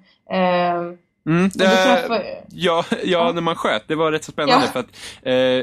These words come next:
Speaker 2: jag typ, <laughs> jag gjorde så att Chloe sköt sig själv.
Speaker 1: Ja, men det gjorde jag också.
Speaker 2: Och hon bara, "Ah! I hit me!" typ. Och jag bara, "Wow! Spola tillbaks!
Speaker 1: Not
Speaker 2: Sorry!"
Speaker 1: my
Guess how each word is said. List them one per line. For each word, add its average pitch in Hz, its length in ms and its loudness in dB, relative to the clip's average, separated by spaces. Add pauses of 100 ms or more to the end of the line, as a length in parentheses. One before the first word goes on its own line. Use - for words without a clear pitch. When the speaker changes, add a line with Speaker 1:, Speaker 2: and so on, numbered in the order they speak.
(440)
Speaker 2:
jag 185 340 0
typ, 151 240 2 (380)
<laughs> - 380 -8
jag 180 140 0
gjorde 180 200 0
så - 60 -2
att 151 120 -8
Chloe 175 320 0
sköt 147 200 -2
sig 214 100 0
själv. 233 160 0 (460)
Speaker 1:
Ja, 330 200 4
men 415 120 2
det 403 60 6
gjorde 440 140 4
jag 392 140 4
också. - 220 2 (180)
Speaker 2:
Och 285 60 4
hon 311 100 4
bara, 302 120 2 (1300)
"Ah! 330 180 4
I 285 40 4
hit 554 440 4
me!" 311 280 6 (220)
typ. 240 160 0
Och 254 60 4
jag 285 140 8
bara, - 100 4
"Wow! 320 880 6 (300)
Spola 208 320 0
tillbaks! 269 760 4
Speaker 1:
Not 240 100 -2
Speaker 2:
Sorry!" 277 480 6
Speaker 1:
my 226 100 2